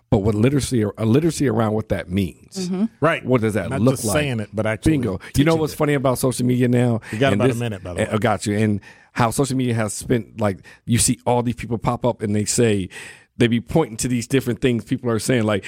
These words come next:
Speaker 1: "You wanna own this?" And then somebody start telling these ten steps.
Speaker 2: Mm-hmm.
Speaker 1: They're like, "Join me here and pay six hundred seventy-five thousand dollars to learn how to do that."
Speaker 3: Right.
Speaker 1: That don't even make no sense. Like, that type of stuff is supposed to be free information, right?
Speaker 3: Correct.
Speaker 1: Like,
Speaker 2: Right.
Speaker 1: how
Speaker 3: Correct.
Speaker 1: to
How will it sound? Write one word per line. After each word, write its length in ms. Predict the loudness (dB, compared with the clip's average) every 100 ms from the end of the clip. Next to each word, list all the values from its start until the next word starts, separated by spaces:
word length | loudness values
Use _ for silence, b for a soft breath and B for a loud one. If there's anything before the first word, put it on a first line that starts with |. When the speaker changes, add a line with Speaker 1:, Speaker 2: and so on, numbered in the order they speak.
| B
Speaker 1:
"You 180 | 2 4
wanna 240 | 4 2 2
own 240 | 0 2
this?" 240 | 0 0 -8 B
And 100 | -4
then 60 | -2
somebody 300 | 2 2 2
start 200 | 0 0
telling 220 | 0 0
these 120 | 0
ten 200 | 0 -2
steps. 380 | 0 -2 -2 -4
Speaker 2:
Mm-hmm. 400 | -6 -2 0 2
Speaker 1:
They're 140 | 2 0
like, 140 | 2 2 B B 0
"Join 360 | 4 4 2
me 140 | 0 0
here 200 | 2 0
and 60 |
pay 160 | 0 -2
six 220 | -4 -2
hundred 240 | 0 0
seventy-five 500 | 0 0 2 2 2
thousand 360 | 2 2 0 0
dollars 240 | 2 0
to 100 | 2
learn 200 | 4 4 4
how 40 |
to 80 | 2
do 140 | -2
that." 220 | -2 -8 -14 _ -4
Speaker 3:
Right. 260 | -2 -2 -6 _ _ _ _ _ 2
Speaker 1:
That 100 | 2
don't 60 | 0
even 120 | -2
make 140 | -4
no 100 | -4
sense. 340 | -6 -4 -2 0
Like, 240 | 0 -2 B B B -12 -2
that 220 | -2 0
type 220 | 0 0
of 60 | 2
stuff 120 | 0 0
is 60 |
supposed 220 | 0 0
to 60 | 2
be 60 | 0
free 280 | 2 2
information, 640 | 2 0 2 0 0 -2 0
right? 220 | 2 2
Speaker 3:
Correct. 320 | 2 0 -2
Speaker 1:
Like, 80 | -6 -8
Speaker 2:
Right. 80 | -2
Speaker 1:
how 180 | 0 -2
Speaker 3:
Correct. 140 | -4
Speaker 1:
to 220 | -2 -2